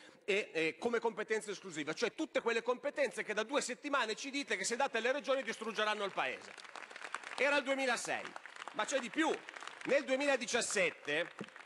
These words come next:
Roberto Maroni e Luca Zaia indissero dei referendum popolari per suffragare la volontà di autonomia di Lombardia e Veneto.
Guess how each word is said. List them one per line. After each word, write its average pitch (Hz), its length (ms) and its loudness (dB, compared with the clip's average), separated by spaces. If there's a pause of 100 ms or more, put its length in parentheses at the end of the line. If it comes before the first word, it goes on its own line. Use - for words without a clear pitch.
(920)
Roberto 208 420 0
Maroni 202 440 4
e 151 60 0
Luca 175 260 0
Zaia 147 380 2
indissero 170 560 0
dei 160 180 0
referendum 185 600 0
popolari 214 640 2
per 120 420 0
suffragare 156 1040 0
la 147 80 2
volontà 139 400 2
di 120 80 -6
autonomia 180 520 0
di 190 120 -2
Lombardia 196 420 0
e 233 60 2
Veneto. 156 460 -2